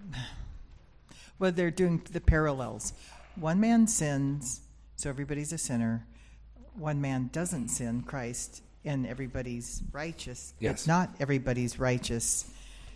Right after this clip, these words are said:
Speaker 1: because you have to get chosen to be righteous. And you see what I mean? That, that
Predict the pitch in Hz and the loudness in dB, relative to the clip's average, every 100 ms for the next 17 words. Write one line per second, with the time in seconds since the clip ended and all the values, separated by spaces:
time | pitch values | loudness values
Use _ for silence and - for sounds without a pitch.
0 | - - - 156 131 - - 160 131 143 | -10 -8 0 0 0 -4 -6 -2 0 0
1 | - 135 - - 180 208 214 156 127 113 | -2 -6 -6 -2 4 6 6 4 2 0
2 | - 127 117 120 120 - 127 120 - - | -2 -4 0 0 0 -2 -2 0 0 0
3 | - - - - - - - - - 147 | -4 -10 -12 -8 -12 -12 -20 -20 -10 -4
4 | 143 139 135 131 131 131 127 - - - | -2 0 0 0 0 0 -4 -10 -16 -20
5 | - - - - - - - 151 135 208 | -20 -20 -20 -20 -20 -20 -12 -6 -2 0
6 | 190 180 180 180 175 151 135 143 156 | 2 4 4 4 2 0 -4 -2 -2